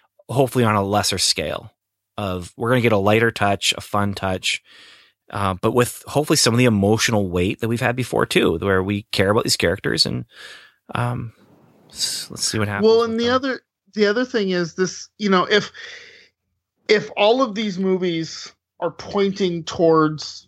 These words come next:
Speaker 2: Infinity War and M-, and shield is part of the M C U, and that's pointing towards Infinity War. I mean, this is gonna be a slow,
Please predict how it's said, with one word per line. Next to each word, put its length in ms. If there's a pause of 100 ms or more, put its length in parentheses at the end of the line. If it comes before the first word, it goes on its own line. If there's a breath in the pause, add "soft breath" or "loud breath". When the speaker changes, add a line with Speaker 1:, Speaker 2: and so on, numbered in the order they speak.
Speaker 2:
Infinity 540
War 540
and 200
M-, 220 (300)
and 440 (520)
shield 500
is 140
part 340
of 140
the 160
M 100
C 180 (100)
U, 160
and 100
that's 180 (140)
pointing 480
towards 320
Infinity 460
War. 340 (280 loud breath)
I 40
mean, 320
this 240
is 180
gonna 240
be 200
a 160
slow, 840